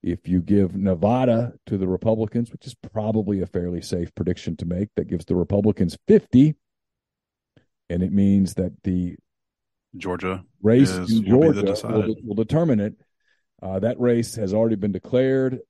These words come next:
Speaker 1: that it will go to a runoff on December the sixth. Raphael Warnock, the, uh, Democrat incumbent, uh, forty-nine point six percent of the vote. Herschel Walker,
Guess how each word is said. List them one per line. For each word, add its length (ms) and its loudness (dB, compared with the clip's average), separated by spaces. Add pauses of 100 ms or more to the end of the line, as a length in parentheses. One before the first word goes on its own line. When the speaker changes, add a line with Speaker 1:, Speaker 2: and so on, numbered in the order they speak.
(160)
Speaker 1:
that 160 -14
it 80 -12
will 160 -8
go 200 0
to 180 -2
a 60 -2
runoff 560 2
on 160 -8
December 480 0
the 100 -8
sixth. 540 -4 (100)
Raphael 520 -4
Warnock, 500 2 (200)
the, 280 -8
uh, 40 -10
Democrat 520 -2
incumbent, 640 0 (920)
uh, 200 -2 (100)
forty-nine 640 6
point 320 -4
six 360 -4
percent 380 -4
of 60 -2
the 80 -2
vote. 300 -4
Herschel 320 -6
Walker, 500 -2